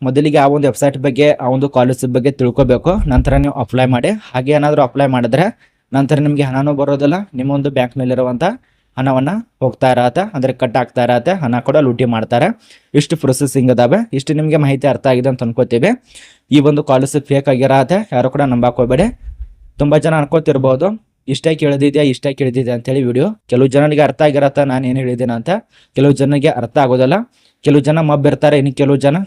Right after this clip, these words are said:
ಶಾನೆ ಇರ್ತಾರೆ. ಮಬ್ಬದವ್ರಿಗೆ ಯಾರು ಕೂಡ ಅರ್ಥ ಆಗೋದಿಲ್ಲ, ಶಾನೆ ಇದ್ದವ್ರಿಗೆ ಬೇಗ ತಿಳ್ಕೊತಾರೆ.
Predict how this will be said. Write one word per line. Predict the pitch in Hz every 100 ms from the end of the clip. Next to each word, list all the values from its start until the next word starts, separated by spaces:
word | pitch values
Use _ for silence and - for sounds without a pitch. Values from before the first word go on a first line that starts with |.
| -
ಶಾನೆ | - 135
ಇರ್ತಾರೆ. | 139 - 131 170 240 _ _ _
ಮಬ್ಬದವ್ರಿಗೆ | 143 147 151 151 147
ಯಾರು | 147 135
ಕೂಡ | 135
ಅರ್ಥ | 143 131 147
ಆಗೋದಿಲ್ಲ, | 135 139 139 185
ಶಾನೆ | 175 131 139
ಇದ್ದವ್ರಿಗೆ | 131 135 135 120
ಬೇಗ | 123 131
ತಿಳ್ಕೊತಾರೆ. | 127 113 123 113 120